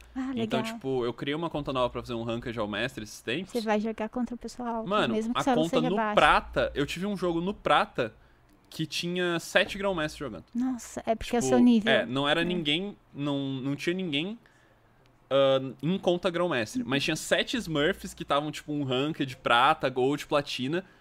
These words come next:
Speaker 2: Tipo, eu reconheci sete grão-mestres no jogo. Então, tipo, a gente foi jogar um jogo no prata e ele tava mais balanceado que o jogo dos grão-mestres.
Speaker 1: Nossa, às
Speaker 2: Porque se
Speaker 1: vezes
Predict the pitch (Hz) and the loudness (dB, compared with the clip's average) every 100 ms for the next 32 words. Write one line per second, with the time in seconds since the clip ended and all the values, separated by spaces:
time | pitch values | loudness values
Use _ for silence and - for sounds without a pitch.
0 | _ - 180 170 165 160 185 - 190 - | _ -6 -2 0 2 2 2 0 -4 -4
1 | 202 - 196 196 185 185 156 147 156 135 | -4 2 2 2 2 2 2 0 -2 -2
2 | 110 117 139 135 143 151 - 170 175 175 | -2 -4 -6 -4 -4 -4 -4 -4 -2 -4
3 | 170 165 165 208 - 151 175 - 208 160 | -2 -4 -4 -6 0 2 2 0 -4 0
4 | 165 170 170 165 170 180 185 175 175 165 | 0 0 0 0 -2 0 -2 0 -4 -4
5 | 170 170 165 170 160 175 262 240 - 247 | -4 -4 -2 -2 -2 -2 -2 -4 -4 0
6 | - | 2